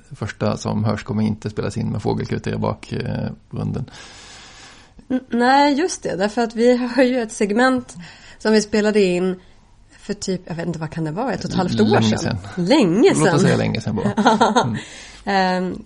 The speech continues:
Speaker 2: i denna tidlösa podd så finns det inga specifika datum.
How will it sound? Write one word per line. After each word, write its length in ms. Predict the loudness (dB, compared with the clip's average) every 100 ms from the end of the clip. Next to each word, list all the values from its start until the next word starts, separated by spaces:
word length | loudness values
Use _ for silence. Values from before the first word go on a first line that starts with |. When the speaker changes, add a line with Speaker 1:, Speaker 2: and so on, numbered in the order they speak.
| _
Speaker 2:
i 120 | 0
denna 260 | 2 0 -2
tidlösa 500 | -4 -4 -4 -4 -8
podd 360 | -10 -14 -14 -14
så 140 | -10
finns 260 | -6 -6 -4
det 300 | -4 -4 -8 -12
inga 340 | -10 -8 -8 -10
specifika 600 | -10 -10 -8 -10 -8 -8
datum. 400 | -8 -10 -14